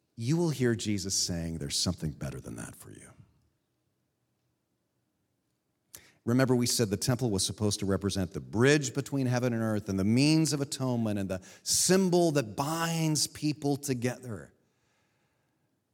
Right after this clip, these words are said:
That was the temple's purpose. But now, in Jesus, we have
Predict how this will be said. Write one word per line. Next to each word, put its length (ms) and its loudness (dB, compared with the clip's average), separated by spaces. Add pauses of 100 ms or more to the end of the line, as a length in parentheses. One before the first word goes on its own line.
(180)
That 140 -10
was 120 0
the 80 -6
temple's 720 2
purpose. 480 -6
But 220 -8
now, 760 2 (280)
in 280 6
Jesus, 1160 -2 (260)
we 200 4
have 220 4